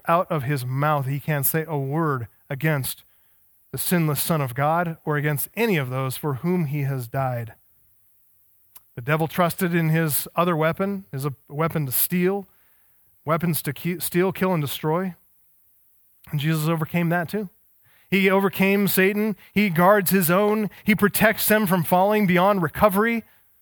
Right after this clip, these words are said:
<laughs> He's told Peter, before his crucifixion, he said, "Hey, Peter, come here. I've got something to tell you, just a little revelation for you.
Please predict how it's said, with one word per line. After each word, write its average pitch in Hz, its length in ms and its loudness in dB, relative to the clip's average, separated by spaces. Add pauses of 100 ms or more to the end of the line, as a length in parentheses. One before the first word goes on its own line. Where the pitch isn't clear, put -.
(400)
<laughs> - 580 -4
He's 214 140 2
told 214 260 4
Peter, 185 400 2 (960)
before - 220 -2
his 156 100 -2
crucifixion, 175 640 0
he 156 100 0
said, 175 240 2
"Hey, 170 220 2
Peter, 165 380 -2
come 170 160 -6
here. 139 180 -2
I've 160 60 -14
got 147 220 -6
something 151 320 -2
to 127 80 -8
tell 160 160 2
you, 151 140 0
just 143 200 -4
a 160 40 -2
little 160 200 0
revelation 151 600 0
for 156 220 -2
you. 151 200 0